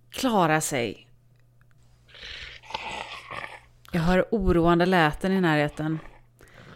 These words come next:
Det är fan, eh, dumt att stå här i det öppna. Tillbaka till planen. Bil. Jag kikar igenom några rutor efter något så enkelt som ett par kvarglömda nycklar,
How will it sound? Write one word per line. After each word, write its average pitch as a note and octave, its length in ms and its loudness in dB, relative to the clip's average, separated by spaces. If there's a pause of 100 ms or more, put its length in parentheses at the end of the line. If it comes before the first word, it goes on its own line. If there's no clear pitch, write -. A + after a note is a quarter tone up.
(160)
Det - 80 -20
är - 40 -18
fan, E3+ 480 -2
eh, D#3+ 260 -4 (200)
dumt A3 360 4
att G3 60 -2
stå F3+ 220 0
här D#3+ 240 2
i D#3+ 80 4
det E3 80 4
öppna. E3 380 6 (520)
Tillbaka A3 680 4
till - 220 -12
planen. D3 680 0 (840)
Bil. F3+ 560 2 (1500)
Jag G3+ 120 -6
kikar A3+ 300 2
igenom G#3 440 6
några G3+ 220 6
rutor F3+ 840 4
efter F#3 260 0
något E3 280 0
så - 300 -2
enkelt F3 500 -2
som F3 160 -2
ett E3 120 -4
par D#3+ 280 2 (180)
kvarglömda D#3 600 0
nycklar, E3 560 -4